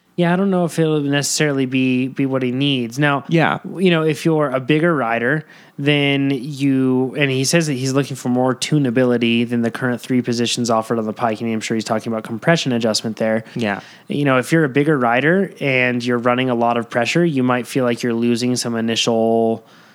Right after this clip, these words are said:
Speaker 1: feel that you
Speaker 2: Yeah.
Speaker 1: would get from the fork. Uh, so one thing that, you know,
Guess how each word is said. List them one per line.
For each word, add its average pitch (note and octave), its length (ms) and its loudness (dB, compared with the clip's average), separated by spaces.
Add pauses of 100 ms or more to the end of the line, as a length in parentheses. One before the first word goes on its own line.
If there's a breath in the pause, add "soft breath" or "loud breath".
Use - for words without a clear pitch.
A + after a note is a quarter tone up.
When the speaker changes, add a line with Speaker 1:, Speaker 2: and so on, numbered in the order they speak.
(140 loud breath)
Speaker 1:
feel C#3 640 0
that - 180 -2
you D#3 60 4
Speaker 2:
Yeah. - 20 4
Speaker 1:
would D3+ 60 0
get D3+ 160 0
from D#3 160 0
the D3 60 0
fork. E3+ 400 0 (480 loud breath)
Uh, C3+ 140 2
so D3 180 2
one C3+ 280 0
thing C#3+ 220 2
that, B2+ 240 2 (120)
you D3 140 0
know, A#2 280 0